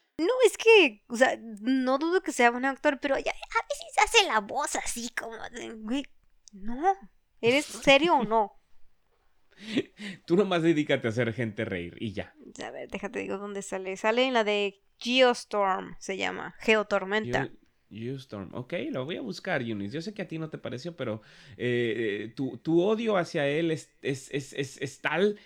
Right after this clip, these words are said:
Speaker 2: que me hace curiosidad. Así es que voy a ir a ver esa película, claro que sí. La voy a
Speaker 1: Pues
Speaker 2: piratear
Speaker 1: sí.
Speaker 2: para que tú sepas que no voy a pagar por ella, pero, eh,
Speaker 1: No, está
Speaker 2: la
Speaker 1: en
Speaker 2: voy
Speaker 1: Netflix.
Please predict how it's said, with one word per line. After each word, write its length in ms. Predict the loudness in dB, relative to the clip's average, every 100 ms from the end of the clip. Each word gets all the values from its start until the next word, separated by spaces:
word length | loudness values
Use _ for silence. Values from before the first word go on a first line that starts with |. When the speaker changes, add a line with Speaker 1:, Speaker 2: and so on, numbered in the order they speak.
| -20 _ _
Speaker 2:
que 300 | 0 2 2
me 220 | 0 -2 -2
hace 720 | -2 -4 -4 -2 -2 -4 -4
curiosidad. 720 | -2 -2 -2 -2 0 0 -4
Así 200 | -14 -12
es 100 | -12
que 120 | -10
voy 320 | -8 -4 -2 -2
a 40 |
ir 160 | -2 -4
a 60 |
ver 180 | -4 -6
esa 360 | -8 -12 -12 -16
película, 400 | -16 -18 -20 -18
claro 220 | -18 -18
que 60 | -20
sí. 160 | -12
La 80 | -4
voy 120 | 0
a 60 | 2
Speaker 1:
Pues 200 | 4 4
Speaker 2:
piratear 120 | 2 -2
Speaker 1:
sí. 60 | -4
Speaker 2:
para 200 | -2 -2
que 260 | -2 -2 -2
tú 240 | -2 -2
sepas 340 | -4 -6 -6 -8
que 120 | -6
no 200 | -4 -4
voy 160 | -2
a 120 | -4 -2
pagar 240 | -4 -4
por 120 | -6
ella, 240 | -6 -6 -6
pero, 260 | -8 -8 -12 _ _ _ _ -12
eh, 580 | -10 -10 -10 -12 -14 -2
Speaker 1:
No, 240 | 4 6
está 140 | 6 6
Speaker 2:
la 40 |
Speaker 1:
en 60 | 6
Speaker 2:
voy 80 | 4
Speaker 1:
Netflix. 580 | 2 2 2 2 -10